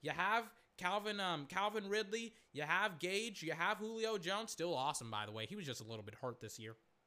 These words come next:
It's like, oh wait, we, like, let's help out the defense. Let's get a,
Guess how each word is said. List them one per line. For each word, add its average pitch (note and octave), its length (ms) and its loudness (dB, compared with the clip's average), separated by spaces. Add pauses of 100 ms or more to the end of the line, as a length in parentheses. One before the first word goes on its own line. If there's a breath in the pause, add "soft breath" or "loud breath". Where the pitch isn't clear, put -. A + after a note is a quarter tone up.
(840)
It's F3+ 120 -16
like, A3+ 180 -8
oh C4 120 -6
wait, D4 160 -10
we, - 100 -12 (180)
like, D3+ 120 -8
let's F3+ 200 2
help C#4 120 4
out C#4 200 4
the C#4 60 -4
defense. A3+ 380 -4
Let's D#3+ 140 -4
get F#3+ 160 2
a, A#3 160 2